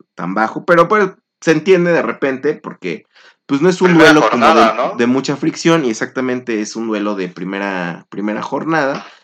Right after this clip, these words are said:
Speaker 1: Equipos vienen de repente fríos o recién conformados. Este, pero bueno, eh, un primer tiempo donde inclusive, eh, el Puebla tuvo como algunas oportunidades y algunas, un buen parado, yo diría,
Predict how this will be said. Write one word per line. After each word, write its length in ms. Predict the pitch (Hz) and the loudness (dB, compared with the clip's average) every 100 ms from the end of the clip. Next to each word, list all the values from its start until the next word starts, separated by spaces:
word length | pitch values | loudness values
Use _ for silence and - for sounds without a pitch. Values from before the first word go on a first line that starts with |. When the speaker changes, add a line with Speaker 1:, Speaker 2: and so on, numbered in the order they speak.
| _ _ | _ _
Speaker 1:
Equipos 500 | 90 92 101 110 104 | -12 -10 -6 -4 -2
vienen 320 | 107 110 110 | 0 0 -2
de 80 | 92 | -4
repente 480 | 90 90 104 101 120 | -6 -6 -8 -6 -10
fríos 600 | - 139 139 135 123 110 | -4 -2 0 2 0 -4
o 80 | 95 | -10
recién 340 | 98 110 107 | -8 -6 -6
conformados. 960 | 104 110 113 117 131 135 131 131 127 _ _ _ _ _ _ _ _ _ | -6 -8 -6 -4 -4 -2 -2 -4 -8 _ _ _ _ _ _ _ _ _
Este, 680 | - 104 - _ 107 104 98 | -8 -8 -8 _ -2 -2 -4
pero 220 | 104 104 | -4 -4
bueno, 320 | 104 98 - - | -4 -4 -10 -8
eh, 640 | 107 107 107 107 101 - - | -4 -2 -2 -2 -6 -10 -8
un 320 | 135 139 135 | -4 -4 -4
primer 320 | - 120 123 120 | -4 -4 -4 -4
tiempo 840 | 123 123 123 120 104 92 95 - _ _ _ _ _ _ | -6 -4 -2 -2 -2 -4 -6 -14 _ _ _ _ _ _
donde 280 | 117 110 110 | -6 -2 -2
inclusive, 680 | 101 107 101 135 135 120 104 | -4 -6 -4 -2 0 0 -2
eh, 300 | - 92 98 - | -4 -8 -8 -8
el 140 | 92 | -12
Puebla 420 | - 123 123 123 - | -4 0 2 2 0
tuvo 280 | 120 113 | -6 -6
como 260 | 117 92 92 | -8 -8 -6
algunas 360 | 92 107 117 113 | -6 -4 -6 -8
oportunidades 800 | 90 95 92 95 98 104 120 120 | -10 -12 -8 -6 -4 -2 -4 -6
y 40 | |
algunas, 640 | 87 104 107 107 104 - - - - - | -8 -6 -4 -4 -6 -10 -18 -20 -20 -4
un 180 | - 208 | 2 4
buen 220 | 196 196 | 4 2
parado, 360 | 180 139 117 104 | 2 2 2 2
yo 140 | 107 | 2
diría, 420 | 113 110 95 80 | 0 0 -2 -6